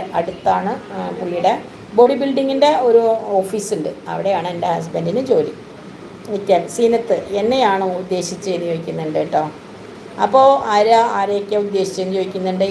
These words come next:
ഇഷാം, എനിക്ക് മക്കൾ, എനിക്കാണോ? എനിക്ക് രണ്ട് മക്കൾ, ഒരു ആണും ഒരു പെണ്ണും, രണ്ടുപേരും മാരീഡാണ്, രണ്ടുപേർക്കും മക്കളുണ്ട്. ഒരാൾക്ക് രണ്ട് കുട്ടികൾ, ഒരാൾക്ക് ഒരു കുട്ടി. ഈ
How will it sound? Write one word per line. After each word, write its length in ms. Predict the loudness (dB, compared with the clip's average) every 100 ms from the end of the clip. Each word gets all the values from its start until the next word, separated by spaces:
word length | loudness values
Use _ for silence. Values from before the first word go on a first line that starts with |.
| 0
ഇഷാം, 200 | 0 0
എനിക്ക് 200 | -2 -4 -4
മക്കൾ, 200 | -2 -2 0
എനിക്കാണോ? 400 | 2 4 4 4 -4
എനിക്ക് 180 | -2 -2
രണ്ട് 260 | 0 -2 -2
മക്കൾ, 200 | -2 -4 -4
ഒരു 100 | -4 -4
ആണും 180 | -6 -8 -8
ഒരു 140 | -8 -4
പെണ്ണും, 240 | -4 -4 -4
രണ്ടുപേരും 440 | -4 -6 -6 -4 -4
മാരീഡാണ്, 540 | -6 -4 0 0 0 -4 -8 -16 -6
രണ്ടുപേർക്കും 500 | 4 6 6 4 -4 -6
മക്കളുണ്ട്. 460 | -8 -8 -8 -8 -12 -18 -20 -20 -20 -20 -20 -20 -14 -2
ഒരാൾക്ക് 320 | 0 0 -2 -4
രണ്ട് 140 | -2
കുട്ടികൾ, 240 | -4 0 0 2
ഒരാൾക്ക് 280 | 2 0 0
ഒരു 80 | -2
കുട്ടി. 200 | -4 -6 -8
ഈ 20 | -8